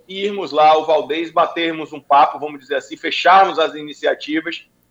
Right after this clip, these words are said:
e no dia sete, o deputado Gilson, como você colocou no início, apresentar seu plano de trabalho, porque ele vai ser aí, vamos dizer, o maestro dessa sinfonia. E eu quero destacar aqui, Márcio, agradecendo a todos os partidos a qualidade do colegiado,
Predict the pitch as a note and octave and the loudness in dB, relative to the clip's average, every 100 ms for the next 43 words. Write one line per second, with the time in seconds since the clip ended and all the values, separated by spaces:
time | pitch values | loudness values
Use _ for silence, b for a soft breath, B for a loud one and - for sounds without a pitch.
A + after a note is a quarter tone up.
0 | _ F3 F3+ G3 G3+ G3+ G3+ - F3 E3+ | _ -6 -4 0 2 4 4 4 2 2
1 | - F3 - F3 E3 D#3+ D3+ D#3 - D#3+ | 0 -2 0 0 0 -4 -10 -12 -14 -16
2 | D3+ D#3 D#3 D3+ C#3+ D3 D3 D#3 D3+ E3 | -10 -8 -6 -2 0 0 -4 -4 -4 -6
3 | - _ _ - - F3 E3+ F3 - E3 | -6 _ _ -6 -2 2 2 2 2 2
4 | F3 - D3+ D#3 C#3+ D3+ F3 C#3+ D3 E3 | -2 -2 -2 -2 -4 -6 -2 4 4 4
5 | E3 E3 D#3+ D#3 E3+ D#3+ D#3 - D3 C3+ | -4 -8 -4 -2 -2 -4 -4 -2 0 0
6 | C#3+ C#3+ _ _ - D3 C#3 C#3+ E3 E3+ | -4 -12 _ _ -12 -12 -8 -6 0 2
7 | D3+ D#3+ E3+ - - _ _ _ _ C#3 | 2 2 2 -2 -16 _ _ _ _ -6
8 | D3+ D3 D3 - C3 C3+ D#3+ F3+ E3+ D#3+ | -6 -8 -14 -8 -6 0 2 2 0 0
9 | D#3 - - C3+ - C3+ - C#3 D3 B2 | 0 -4 -2 0 2 0 0 -6 -8 -8
10 | A2+ G2 _ _ _ - A#2 A#2+ B2 C#3 | -14 _ _ _ _ -6 -6 -4 -4 0
11 | D3 - D#3+ D#3 - F3+ G#3 - - D3 | -2 -2 -8 -8 -6 -2 -2 -2 -4 -2
12 | - - D3 D#3 - _ _ - D#3 - | -2 -6 -14 -14 -20 _ _ -4 -2 2
13 | F#3+ F#3+ C#3 D#3+ F#3+ F3+ F3+ F3 E3+ D#3 | 4 4 4 4 4 0 -2 2 2 0
14 | C#3 A#2+ A2+ - | 0 0 0 -10